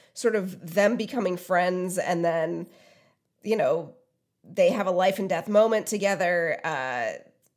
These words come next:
Amos decides to, you know, try to save him and stuff, though at the same time it was really cheesy when he was like, "It, you know, reach behind you for your air hose," and, like, whatever sort of physical pantomiming that the, the actor who plays Prax was doing, I was like,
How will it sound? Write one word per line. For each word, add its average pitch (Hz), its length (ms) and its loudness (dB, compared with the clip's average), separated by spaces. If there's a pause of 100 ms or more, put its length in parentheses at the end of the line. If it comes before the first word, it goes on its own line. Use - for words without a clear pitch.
(800)
Amos 180 360 4
decides 170 420 -4
to, 190 80 -10
you 175 120 -2
know, 147 240 -4
try 160 180 -4
to 139 60 -6
save 233 340 4
him 240 140 2
and 208 100 -4
stuff, 196 280 0
though 202 220 6
at - 380 -4
the 214 80 -4
same 220 180 0
time 190 200 -2
it 165 80 -2
was 185 180 2
really 175 300 -6
cheesy 170 340 -6
when 180 100 -2
he 220 60 0
was 190 140 -2
like, 185 320 -2
"It, 208 300 -4
you 233 120 -2
know, 170 120 0
reach 240 280 -4
behind 240 320 2
you 208 60 -4
for - 100 -8
your 214 140 2
air 214 200 2
hose," 170 380 -2
and, 180 240 -2
like, 180 220 -2
whatever 208 320 2
sort 233 240 2
of 185 160 -6
physical 196 440 -4
pantomiming 196 840 -4
that 165 200 -8
the, 170 220 -8
the - 180 -6
actor 175 440 -2
who 190 100 -4
plays 165 260 -6
Prax 165 340 -6
was 190 160 -6
doing, 220 320 0
I 160 60 -2
was 226 160 0
like, 226 180 -2